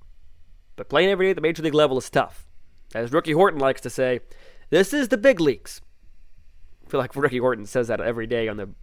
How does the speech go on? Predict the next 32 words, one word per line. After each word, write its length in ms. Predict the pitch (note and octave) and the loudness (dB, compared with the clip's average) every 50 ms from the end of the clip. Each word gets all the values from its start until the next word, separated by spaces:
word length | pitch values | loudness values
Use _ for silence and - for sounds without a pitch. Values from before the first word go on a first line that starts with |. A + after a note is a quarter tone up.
| - - | -8 -6
on 140 | - G#2 G#2 | -6 -6 -6
the 80 | G#2+ | -2
radio 260 | G#2+ A#2+ A#2 G#2+ G#2+ | 0 0 0 0 -2
broadcast 380 | G2+ A2 G#2 G2+ - A2 G#2 - | -2 -2 -4 -2 -2 -4 -4 -4
that 80 | A2 G#2 | -4 -4
I 40 | |
listen 220 | G#2 G#2+ F#2+ - F#2+ | -4 -4 -6 -8 -10
to 120 | - A#2 A2+ | -6 -4 -4
him. 140 | A2 A#2 - - - - - - - - | -4 -6 -8 -12 -12 -12 -14 -16 -16 -8
Love 280 | - C#3 F3 F#3+ E3+ C3 | 2 6 8 8 8 6
Ricky 200 | C#3 B2+ - A#2 | 4 2 2 0
Horton. 340 | A2+ A#2 A#2 A2+ B2 C3 A#2+ - - - - _ - - - | 0 0 0 0 -2 -6 -12 -16 -20 -20 -20 _ -20 -20 -12
I 40 | - | -4
think 160 | - D3+ B2+ | -2 -2 0
he's 100 | C3 A2 | -2 -4
a 40 | A#2 | 0
great, 240 | - D#3 D#3+ D3+ - - - - | 4 4 4 4 2 -4 -6 -4
uh, 280 | A#2+ A2 G#2 G2+ G2+ G2 - - - - - | -4 -2 -2 -2 -4 -6 -8 -12 -16 -16 -12
he-, 220 | - A#2 G#2 G#2+ - - - - - - - - | -12 -10 -12 -12 -14 -20 -20 -20 -20 -20 -4 2
really 180 | F#3 F3+ D3+ | 4 6 6
solid 400 | B2 - - E3 C3 A#2+ G2+ A2+ - - - - - - - - - - - - - - - _ _ _ _ - - | 6 6 4 2 2 2 0 -4 -8 -14 -20 -20 -20 -20 -20 -20 -20 -20 -20 -20 -20 -20 -20 _ _ _ _ -6 2
radio 320 | - C3 B2 A#2 A2+ A2+ G#2+ | 4 6 6 6 4 2 0
play-by-play 560 | G#2 - - B2 A2+ G#2+ G#2+ - B2 A#2 G#2 | -2 -2 0 0 2 2 0 0 -2 -2 -2
man. 180 | G#2 G#2 A2 | -2 -4 -4
I 40 | A2 | -2
like 180 | A2 A2+ - - | -2 -2 0 0
listening 240 | B2 A2+ - G#2 G#2+ | -2 -4 -4 -6 -8
to 60 | G#2+ | -6
him 120 | A#2 A2 | -6 -6
and 100 | G#2 G2+ A2 | -6 -6 -4
John 160 | A2+ A2 G#2+ | -4 -4 -4
Rooney. 180 | A2 G#2+ G#2+ | -4 -6 -8